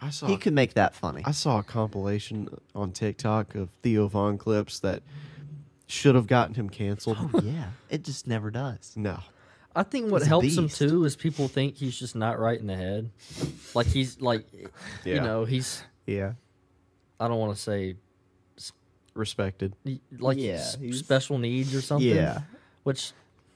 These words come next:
Speaker 3: he's not.
Speaker 2: No.
Speaker 3: He's smarter than he shows.
Speaker 2: Yeah.
Speaker 3: He, I think, you know what I think he's doing?
Speaker 2: What?
Speaker 3: I don't think he's necessarily playing a character. I think he's just over-exaggerating his real personality.
Speaker 2: Yeah.
Speaker 1: Yeah.
Speaker 3: Like,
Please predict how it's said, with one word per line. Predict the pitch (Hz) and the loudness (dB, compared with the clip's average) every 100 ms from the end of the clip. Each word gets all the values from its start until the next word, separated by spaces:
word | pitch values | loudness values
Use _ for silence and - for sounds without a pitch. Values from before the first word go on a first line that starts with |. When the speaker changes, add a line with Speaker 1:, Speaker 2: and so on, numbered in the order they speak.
| _ _ _ | _ _ _
Speaker 3:
he's | 123 95 | -10 -6
not. | 87 90 - - | -6 -6 -8 -10
Speaker 2:
No. | 110 - - 127 - | -14 -14 -16 -18 -6
Speaker 3:
He's | 170 156 | -2 -2
smarter | - 131 131 127 | 0 4 4 4
than | 120 117 | 0 -2
he | 113 107 101 | -2 -4 -6
shows. | - 104 107 117 - - - _ 87 | -4 -2 0 -2 -6 -16 -20 _ -10
Speaker 2:
Yeah. | 65 - | -10 -6
Speaker 3:
He, | 131 - | -2 2
I | 156 | 2
think, | 175 196 175 - _ _ _ _ _ _ | 2 0 -2 -10 _ _ _ _ _ _
you | 170 190 | 6 8
know | |
what | 220 | 8
I | 180 | 4
think | 165 160 | 2 2
he's | 151 | 2
doing? | 139 147 151 151 - | 4 6 6 2 -2
Speaker 2:
What? | 104 98 - | -10 -10 2
Speaker 3:
I | 170 | 6
don't | 214 208 | 8 8
think | 180 | 6
he's | 165 139 | 2 4
necessarily | 143 143 - 139 127 113 | 2 2 2 2 2 0
playing | - 127 127 117 | -2 0 0 -2
a | |
character. | - - 110 110 139 165 170 170 - - | -6 -6 0 0 0 0 -2 -4 -10 -2
I | 120 | 0
think | - 160 - | 4 2 2
he's | 151 131 | -4 -2
just | 139 - - - 123 131 135 | -4 -4 -8 0 2 2 0
over-exaggerating | 123 107 104 104 113 120 120 120 117 | 0 -2 0 0 0 0 0 0 -2
his | 110 101 | -2 0
real | 107 101 | 0 0
personality. | - 98 - 92 87 90 101 | -2 -6 -6 -6 -6 -4 0
Speaker 2:
Yeah. | 92 85 | 0 0
Speaker 1:
Yeah. | 82 92 _ _ _ _ - - | -4 -12 _ _ _ _ -6 2
Speaker 3:
Like, | 120 113 | 2 2